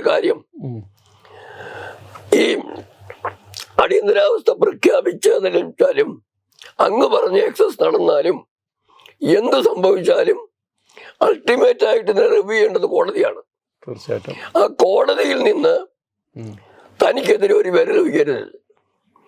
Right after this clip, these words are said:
Speaker 1: അതിനുള്ള പണി ആദ്യം ചെയ്തു. അതാണ് കമ്മിറ്റഡ് ജുഡീഷ്യറി ആദ്യം ഉണ്ടാക്കിയെടുത്തത്.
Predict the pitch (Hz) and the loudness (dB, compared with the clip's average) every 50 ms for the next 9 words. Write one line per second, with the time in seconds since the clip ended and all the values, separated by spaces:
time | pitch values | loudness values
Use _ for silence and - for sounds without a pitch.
0 | _ _ - - - - - - - 403 - 269 277 - - 427 - - 359 359 | _ _ -20 -20 -18 -18 -6 -2 0 0 2 2 2 2 2 2 2 2 2 2
1 | - - - 165 170 - - - - 320 294 214 190 - - _ - 202 - 220 | 2 2 2 0 0 0 0 0 0 0 -2 -2 -2 -6 -12 _ 0 0 2 2
2 | 214 - - - 180 202 214 214 208 214 196 170 165 165 180 190 175 - - 165 | 0 0 0 0 0 0 0 0 0 0 -2 0 -2 0 0 0 0 0 0 2
3 | - 143 151 - 165 - 165 156 143 147 120 117 110 107 101 117 - | 2 0 0 -2 -2 -4 -2 -2 -4 -4 -4 -6 -10 -10 -10 -16 -20